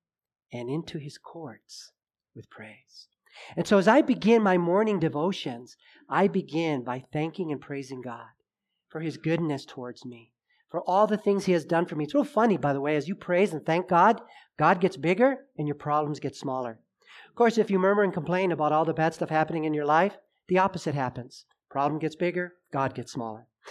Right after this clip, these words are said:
And then as I continue to move after praising God, I then come to the brazen altar.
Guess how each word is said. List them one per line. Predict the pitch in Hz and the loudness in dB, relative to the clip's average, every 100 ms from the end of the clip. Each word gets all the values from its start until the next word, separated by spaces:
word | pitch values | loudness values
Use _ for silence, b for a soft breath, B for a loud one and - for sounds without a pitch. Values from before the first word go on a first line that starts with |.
| B B B | B B B
And | 208 185 | 4 8
then | 294 | 8
as | 285 254 | 8 6
I | 226 | 4
continue | 214 196 277 285 208 160 190 - b b | 2 4 4 6 4 2 0 -6 b b
to | - 190 | 0 4
move | 208 247 196 | 6 6 4
after | 208 202 - 202 | 2 2 2 -2
praising | - 220 254 233 180 160 139 - | 0 2 2 2 2 2 -2 0
God, | 180 220 151 147 B B B B - | 2 4 2 -2 B B B B 4
I | 208 247 | 6 8
then | 202 254 254 | 8 6 6
come | - 226 226 196 | 0 2 2 2
to | 175 | 0
the | 165 | 0
brazen | 139 180 214 220 185 | 0 4 4 4 2
altar. | 180 202 - 135 123 | 4 2 0 -8 -10